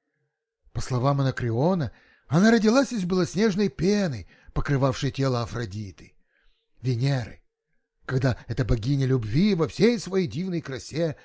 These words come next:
вышла после купания из моря. Увидев на ней этот не менее её прелестный цветок, очарованные боги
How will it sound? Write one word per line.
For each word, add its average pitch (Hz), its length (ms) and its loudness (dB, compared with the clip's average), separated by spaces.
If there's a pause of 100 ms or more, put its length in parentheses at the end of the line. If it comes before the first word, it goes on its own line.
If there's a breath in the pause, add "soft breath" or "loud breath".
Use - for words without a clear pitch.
(160 soft breath)
вышла 160 520 0 (160 soft breath)
после - 240 -4
купания 113 600 -8
из 87 120 -12
моря. - 500 -18 (1300)
Увидев 143 420 2
на 143 100 0
ней 143 160 2
этот 139 260 -2 (220 soft breath)
не 170 120 4
менее 165 380 2
её 147 200 4
прелестный 127 460 -2
цветок, 135 580 -2
очарованные 208 580 0
боги 190 400 0